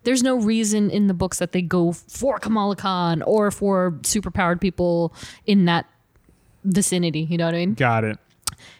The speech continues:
Speaker 1: And, but they are all, are all over the board. They've been noted in Civil War, in World War Hulk, even House of X. So they're kind of, like, peppered throughout series,
Speaker 2: Yeah.
Speaker 1: different mentions, you know.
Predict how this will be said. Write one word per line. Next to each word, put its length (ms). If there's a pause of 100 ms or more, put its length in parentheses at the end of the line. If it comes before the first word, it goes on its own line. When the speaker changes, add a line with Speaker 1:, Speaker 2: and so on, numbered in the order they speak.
(120)
Speaker 1:
And, 360 (320)
but 240 (100)
they 180
are 220
all, 160 (160)
are 480 (560)
all 240
over 200
the 100
board. 440
They've 220
been 480 (220)
noted 460
in 240
Civil 380
War, 340
in 260
World 220
War 240
Hulk, 500 (320)
even 280
House 260
of 140
X. 440 (440)
So 580
they're 160
kind 300
of, 100
like, 460
peppered 320
throughout 280
series, 760
Speaker 2:
Yeah. 160
Speaker 1:
different 200
mentions, 520
you 60
know. 140